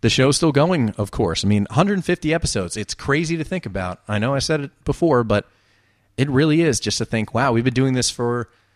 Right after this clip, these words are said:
almost three years, and we're gonna be going into our fourth year very soon.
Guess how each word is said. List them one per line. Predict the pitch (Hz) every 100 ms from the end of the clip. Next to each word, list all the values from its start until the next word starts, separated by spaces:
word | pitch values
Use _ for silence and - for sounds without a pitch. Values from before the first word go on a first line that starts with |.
| _ _ _
almost | 117 139 147 -
three | - 131
years, | 139 127 156 143 107
and |
we're | 95
gonna | 98
be |
going | 98 107 127
into | 123 117
our | 123
fourth | - 113 135 120
year | 101 80 - _ _ _ _ -
very | 95 107 120
soon. | 120 120 143 101